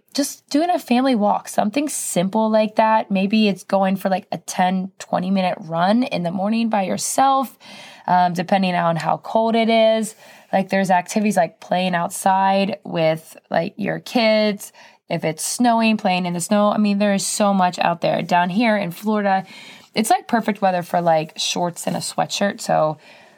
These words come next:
like I, like I've been doing this weekend, um, is just taking walks with Sienna and with the dog and just trying to get my body moving.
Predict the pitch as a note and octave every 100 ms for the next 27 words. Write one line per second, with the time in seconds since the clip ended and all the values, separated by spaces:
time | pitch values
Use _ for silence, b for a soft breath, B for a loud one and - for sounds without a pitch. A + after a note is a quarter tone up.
0 | B - F#3+ F3+ - F#3 E3+ F3 F#3 G3
1 | G3 F#3 E3+ - - F#3 F#3 A3+ A#3+ C4
2 | - - F3 E3+ E3 F#3+ - E3+ D#3+ D#3
3 | F#3 - - - F#3 F3+ G3 E3 E3 -
4 | E3+ - E3+ D#3+ F3 F3 - D#3 - E3
5 | D#3+ C3+ D#3+ - D#3 E3+ - - F#3 F3
6 | E3+ - F3 E3+ F3 E3+ E3+ E3 E3+ E3